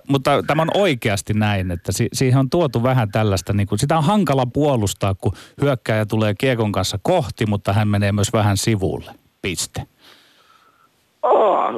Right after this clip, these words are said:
Speaker 2: eli siis niinku, tavallaan pelissä on niinku liikkeen suunta.
Speaker 1: Niin,
Speaker 2: Niinku
Speaker 1: kyllä, juuri näin, juuri näin. Nä-, näin ne ovat siellä Oulussa tehneet, sillä o-, on jääkiekko joskus vähän pelattu ennenkin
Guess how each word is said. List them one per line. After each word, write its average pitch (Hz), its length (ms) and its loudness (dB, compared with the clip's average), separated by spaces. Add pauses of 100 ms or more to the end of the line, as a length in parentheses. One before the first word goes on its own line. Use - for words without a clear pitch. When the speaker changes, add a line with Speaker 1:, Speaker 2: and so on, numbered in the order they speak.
Speaker 2:
eli 147 380 2
siis 143 200 0
niinku, 156 220 0 (500)
tavallaan 190 500 0 (420)
pelissä 196 360 0
on 175 60 0
niinku 156 200 0
liikkeen 170 520 0
suunta. 127 400 0 (600)
Speaker 1:
Niin, 107 120 -2
Speaker 2:
Niinku 123 220 0 (100)
Speaker 1:
kyllä, 139 420 0 (160)
juuri 120 300 -2
näin, 82 320 -8 (180)
juuri 107 260 -4
näin. 87 220 -6
Nä-, 123 200 0
näin 156 280 2
ne 127 120 2
ovat 117 240 0
siellä 107 260 0
Oulussa 104 440 -2
tehneet, 90 480 -4
sillä 92 260 -2 (440)
o-, 117 180 -2
on 147 180 4
jääkiekko 151 500 2
joskus 139 280 -2
vähän 143 300 0
pelattu 117 380 0
ennenkin 120 500 2